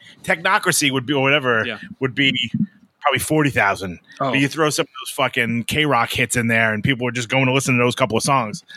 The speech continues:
Speaker 2: Yeah. Blind. I mean, and, and to be honest, I, I celebrate at least the first two nineties Corrosion of Conformity L Ps.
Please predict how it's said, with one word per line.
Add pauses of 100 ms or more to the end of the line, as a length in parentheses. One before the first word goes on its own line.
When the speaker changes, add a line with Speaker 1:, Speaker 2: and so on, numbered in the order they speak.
(340)
Speaker 2:
Yeah. (300)
Blind.
I
mean,
and,
and
to
be
honest,
I,
I
celebrate (100)
at
least
the
first
two
nineties
Corrosion
of
Conformity
L
Ps.